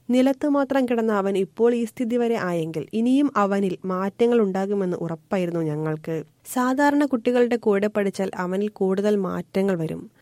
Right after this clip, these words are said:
സംസാരിക്കാൻ തുടങ്ങിയ സമയത്ത് തന്നെ നല്ല സ്ഫുടതയോടും വ്യക്തതയോടും അവൻ സംസാരിച്ചിരുന്നു. അഞ്ച് വയസ്സ് പൂർത്തിയാകുന്ന സമയത്താണ് അത്ഭുതകരമായ മാറ്റം ആദിത്യയിൽ ഉണ്ടാകുന്നത്.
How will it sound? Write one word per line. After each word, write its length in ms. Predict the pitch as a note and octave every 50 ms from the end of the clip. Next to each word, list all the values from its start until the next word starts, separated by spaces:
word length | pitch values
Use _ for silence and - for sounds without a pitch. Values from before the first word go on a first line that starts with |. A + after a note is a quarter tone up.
| _ -
സംസാരിക്കാൻ 680 | - B3+ C4 C4 B3 - - D4+ D4 D4 C#4+ - D4 C#4+
തുടങ്ങിയ 300 | C#4 C#4+ C4 C4 B3+ C4
സമയത്ത് 420 | A#3+ - B3 A#3 A#3 A3+ A3 A3 A#3
തന്നെ 280 | A3 A3 G#3 G3+ F3+ - -
നല്ല 320 | F#3+ F#3 F#3 F#3+ G#3+ A#3+
സ്ഫുടതയോടും 800 | A#3 - - - G#3 F#3+ G3 G3 G3+ G#3 G3+ G3+ F#3+ F3 D#3+ - - _
വ്യക്തതയോടും 760 | G3 F#3+ F3+ - _ - A3 G#3 G#3+ G#3+ G#3 G3 F#3 F#3 - -
അവൻ 180 | F#3+ F#3 F#3+ F#3
സംസാരിച്ചിരുന്നു. 920 | - - - C#3+ C#3+ - F3+ F3 E3+ E3 - D#3 C3 C3+ D#3+ E3 E3 - - - _ _ _ -
അഞ്ച് 280 | A#3+ B3+ C4+ C4+ D#4+
വയസ്സ് 340 | D4 C#4+ C4 C4 A#3+ - C4
പൂർത്തിയാകുന്ന 640 | - A#3 A3 G#3+ G#3+ - - A#3 A#3 A#3 A#3+ A#3+
സമയത്താണ് 600 | A3+ - - F#3+ F3+ F3+ F3+ F3+ F3+ F3 F3 E3+ - -
അത്ഭുതകരമായ 680 | D#3+ D#3+ D#3 - F#3+ F#3+ G#3 G#3 G#3+ G#3+ G#3 G#3 G3+ G#3
മാറ്റം 460 | G3+ F#3 D#3 D3+ D#3 D#3 - D#3+ - - -
ആദിത്യയിൽ 580 | E3+ F3 F3 F3 F#3 F3+ - F#3 F3+ F3 E3
ഉണ്ടാകുന്നത്. 680 | D#3+ D#3+ D#3 D#3 D#3 D#3+ E3 D#3+ D#3+ D#3+ D#3 D#3+ D#3+ -